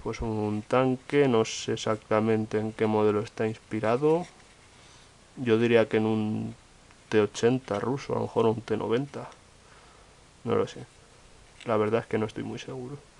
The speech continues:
Bueno, como veis, no se le mueve la torreta ni nada. Esto es una simple pieza de plástico que se puede dividir en dos. Y como, en fin, como no es nada destacable, pues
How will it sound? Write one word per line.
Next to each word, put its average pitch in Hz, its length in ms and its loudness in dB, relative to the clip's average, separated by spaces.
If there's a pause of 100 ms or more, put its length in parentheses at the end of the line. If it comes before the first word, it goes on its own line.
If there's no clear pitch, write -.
(680)
Bueno, 107 280 2
como 107 220 2
veis, 110 220 8
no 113 100 0
se 117 100 -2
le 110 80 2
mueve 107 200 0
la - 120 0
torreta 127 400 0
ni 123 80 0
nada. 135 220 0
Esto 143 200 -6
es - 80 -6
una 117 180 -4
simple - 440 -6
pieza - 540 -6 (180)
de - 140 -4
plástico 135 680 -2 (220)
que - 260 -4
se - 200 -8
puede 110 320 2
dividir 107 340 -6
en 107 140 -6
dos. 165 340 2 (3000)
Y 117 120 -4
como, 101 360 2
en 95 80 -2
fin, 104 180 2
como 104 200 -2
no 107 100 2
es 110 60 0
nada 107 280 6
destacable, 123 640 0
pues - 500 -10